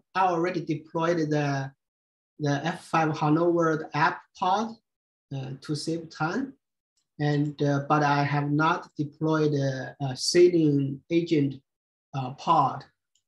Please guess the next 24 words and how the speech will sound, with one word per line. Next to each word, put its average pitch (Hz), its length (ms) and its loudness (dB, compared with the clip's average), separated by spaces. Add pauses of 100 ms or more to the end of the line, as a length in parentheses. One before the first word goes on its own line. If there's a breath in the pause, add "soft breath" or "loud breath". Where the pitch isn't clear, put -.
(120)
So 131 720 -4
there 147 120 2
is 147 100 2
a 139 80 -2
core 160 280 -4
D 156 220 0 (120)
N 180 60 -4
S - 360 -8 (420)
and 135 260 -4 (140)
then 139 380 -2 (600)
Kubernetes, 147 840 -2
uh, 131 240 -6 (100)
uh, 127 140 -6 (180)
control 147 380 0
plane 135 340 -2
pod. 135 380 -2 (500)
That's 139 280 -2
it. 139 180 -8 (1500 loud breath)
So 170 260 0
on 160 200 2
the 151 80 2
big 277 240 4
I 202 160 4
P, 165 640 0